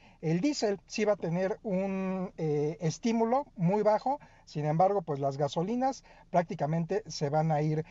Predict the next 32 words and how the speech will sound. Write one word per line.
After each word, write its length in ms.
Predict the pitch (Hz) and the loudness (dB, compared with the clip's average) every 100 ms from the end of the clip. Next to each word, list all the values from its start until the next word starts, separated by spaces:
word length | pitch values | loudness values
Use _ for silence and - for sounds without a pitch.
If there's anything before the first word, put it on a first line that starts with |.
| - - | -12 -20
sin 480 | - 160 151 151 - | -10 -4 0 0 0
nada. 420 | 170 196 240 277 | 2 4 4 2
Por 160 | 285 151 | 0 -2
ejemplo, 280 | 151 165 151 | -2 -2 -2
el 60 | |
apoyo 300 | 147 185 185 | -2 0 -2
fiscal 400 | 170 127 - 165 | -4 -4 0 0
para 260 | 160 139 131 | 2 -2 -2
el 100 | 131 | -2
pago 360 | 170 170 147 - - - - - | 2 2 2 -4 -16 -20 -18 -6
de 680 | 147 143 139 139 139 139 139 | 0 0 2 0 0 0 0
la 140 | 143 | 0
cuota 300 | 143 180 175 | 2 2 2
de 80 | 151 | 0
gasolina 480 | 139 - 156 175 180 | 0 -2 -2 0 2
magna 400 | 190 190 202 226 - - - | 2 2 0 -2 -6 -20 0
va 60 | 160 | 2
a 40 | |
ser 220 | 170 185 170 | 2 0 0
de 120 | 165 | -2
cero 240 | 185 185 | 0 0
por 180 | 180 196 | 2 0
ciento 380 | 208 202 190 214 | -2 -4 0 -2
frente 400 | - 160 151 160 | 0 -2 0 0
al 120 | 156 | 2
diez 320 | 156 220 208 | 2 2 2
punto 340 | - 208 196 185 | -2 -8 -4 -4
ochenta 300 | - 160 165 | -4 -4 -2
y 60 | |
tres 180 | 165 180 | -2 -4
por 180 | - 202 | -2 -4
ciento 360 | 214 202 247 | -4 -4 -4